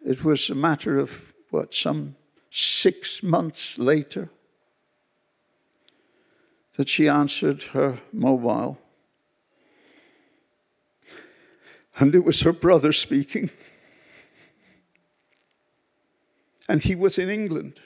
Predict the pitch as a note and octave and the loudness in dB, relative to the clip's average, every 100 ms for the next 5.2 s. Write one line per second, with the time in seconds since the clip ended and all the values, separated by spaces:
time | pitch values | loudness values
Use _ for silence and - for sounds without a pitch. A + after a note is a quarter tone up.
0 | _ _ _ _ _ _ _ _ _ _ | _ _ _ _ _ _ _ _ _ _
1 | _ _ _ - D3 E3+ D#3+ D#3 E3+ D#3+ | _ _ _ -2 0 0 0 0 0 0
2 | - F3+ F3+ - D#3+ D#3+ D#3 D3 C#3+ - | 2 4 4 2 0 2 0 -2 0 0
3 | E3 - E3+ E3+ D#3 E3+ D#3 - E3 D#3 | 0 0 0 0 -2 -2 -2 0 -2 -2
4 | D#3 - F3 D#3 D#3+ D3+ C4 D#3 F#3 F#3+ | -2 -2 -4 -2 -4 -4 -4 -2 -2 -4
5 | D3 C3+ | -8 -12